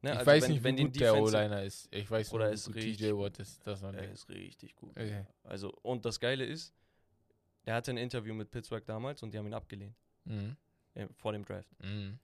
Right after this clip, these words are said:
Speaker 1: Und er spielt jetzt gegen die, und das Spiel,
Speaker 2: Ich wollte noch
Speaker 1: erster Start.
Speaker 2: eine Sache, wo
Speaker 1: Das
Speaker 2: du
Speaker 1: wird
Speaker 2: gerade
Speaker 1: sehr
Speaker 2: meintest,
Speaker 1: interessant. Ich gehe natürlich mit den Browns
Speaker 2: ja,
Speaker 1: weiter, ihr wisst.
Speaker 2: mit dem Scramble von Deshaun Watson. Ich find das immer sehr amüsant,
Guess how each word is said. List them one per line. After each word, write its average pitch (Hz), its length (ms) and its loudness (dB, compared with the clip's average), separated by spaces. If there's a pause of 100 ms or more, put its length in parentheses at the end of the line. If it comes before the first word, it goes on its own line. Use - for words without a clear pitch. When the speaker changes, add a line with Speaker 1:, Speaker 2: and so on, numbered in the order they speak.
Speaker 1:
Und 117 140 -16
er 107 60 -8
spielt 107 200 -12
jetzt 104 140 -10
gegen 104 280 -8
die, 120 240 -10
und 123 100 -16
das 98 220 -8
Spiel, 113 320 -8
Speaker 2:
Ich - 60 -2
wollte 139 160 6
noch 123 80 8
Speaker 1:
erster 120 180 -2
Start. 117 300 0
Speaker 2:
eine 135 220 2
Sache, 127 400 0 (220)
wo 123 120 2
Speaker 1:
Das 127 40 4
Speaker 2:
du 123 80 4
Speaker 1:
wird 120 120 2
Speaker 2:
gerade 123 160 8
Speaker 1:
sehr 120 40 2
Speaker 2:
meintest, 135 220 4
Speaker 1:
interessant. 147 160 -2
Ich - 60 -6
gehe 165 100 6
natürlich 160 280 2
mit 131 120 -2
den 123 100 -2
Browns 123 240 2
Speaker 2:
ja, 107 80 4
Speaker 1:
weiter, - 200 0
ihr 104 140 -4
wisst. 113 120 -2
Speaker 2:
mit 117 100 -8
dem 127 100 0
Scramble 147 440 10
von 123 240 0
Deshaun 117 360 -2
Watson. 135 440 0
Ich - 120 -12
find 127 140 -10
das 113 140 -12
immer 113 160 -4
sehr 110 180 0
amüsant, 113 480 -6